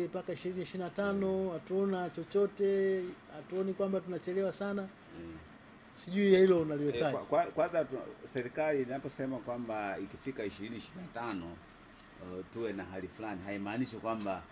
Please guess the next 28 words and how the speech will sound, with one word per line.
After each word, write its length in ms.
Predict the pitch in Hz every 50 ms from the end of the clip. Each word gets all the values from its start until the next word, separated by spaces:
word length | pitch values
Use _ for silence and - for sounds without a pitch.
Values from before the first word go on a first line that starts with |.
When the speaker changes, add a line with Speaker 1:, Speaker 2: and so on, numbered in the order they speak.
| - - - - - - -
Speaker 2:
kama 160 | 113 113 120 117
unaweza 380 | 104 98 98 107 117 113 107
hata 200 | 95 95 113 107
kesho 480 | - - 123 117 104 - - 98 95 95 95 - - - - - - - - 73 - 82
ika-, 160 | 87 - - - -
ika-, 280 | 98 - - 98 95 92
ikatimia 640 | 95 - 95 - - 104 104 110 117 117 107 101
hivyo, 400 | 104 107 95 87 92 90 92 90 90
basi 200 | 95 95 85 92
utasema 380 | 87 92 87 95 101 98 95
hairisha 500 | 90 90 95 98 101 104 110 101 - 107
mpaka 240 | 90 87 98 - 107
usubiri 380 | 95 90 - 98 98 110 104 98
ishirini 320 | 90 - 95 101 98 92
ishirini 220 | 85 - 92 92 90
na 80 | 85
tano. 220 | 78 - 82 80 78
Speaker 1:
Ishirini 180 | - 123 117
na 60 | 107 107 - - - - _ - 95 101 101 95
tano. 200 | 95 98 90 92 92
Speaker 2:
Ni, 80 | 104 113
ni, 160 | 107 101 110
ni, 80 | 110 98
wanasema 340 | 98 107 101 - 123 120 -
kupanga 460 | - 98 - 120 117 117 110 98 90
ni, 100 | 85 85 73
ni 140 | 78 87
kuchagua. 440 | 80 - - - - 85 90 95 90